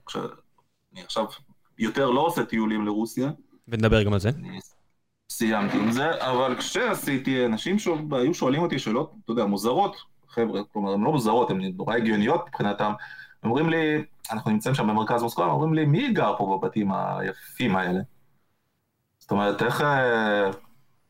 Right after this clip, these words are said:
Speaker 1: מה המוסקבאי הממוצע? אני אומר להם, "חבר'ה, אף אחד לא גר פה."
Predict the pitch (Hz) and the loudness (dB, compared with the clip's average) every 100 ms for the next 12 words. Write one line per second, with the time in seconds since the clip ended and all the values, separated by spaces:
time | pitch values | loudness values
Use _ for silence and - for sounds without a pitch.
0 | _ - 110 147 143 127 - 123 127 117 | _ -2 2 4 2 0 0 0 2 2
1 | 110 110 113 95 95 98 104 110 110 104 | 0 0 -2 -2 -4 -8 -6 -6 -6 -6
2 | - 117 117 92 - - - 131 - - | -6 -4 -2 -2 -4 -8 -4 -2 -2 -4
3 | 98 - - - - | -6 -2 -2 -2 -8